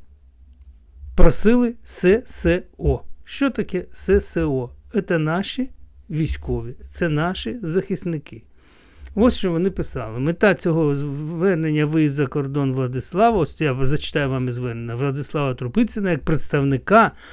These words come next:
благодійного фонду «Рідна оболонь»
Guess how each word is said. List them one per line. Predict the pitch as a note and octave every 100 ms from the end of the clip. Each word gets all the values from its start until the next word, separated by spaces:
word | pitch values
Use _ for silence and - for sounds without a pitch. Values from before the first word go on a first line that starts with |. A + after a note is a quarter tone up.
| -
благодійного | D3 F3+ D3+ F3 D3+ A#3 G3 D#3 C#3+
фонду | C3 - B3+ C4 D#3 B2 A#2+ - - -
«Рідна | E3 D3 G#3 C#4 G#3 A3+ A3+
оболонь» | G#3+ E3 G#3+ G3+ D#3+ A2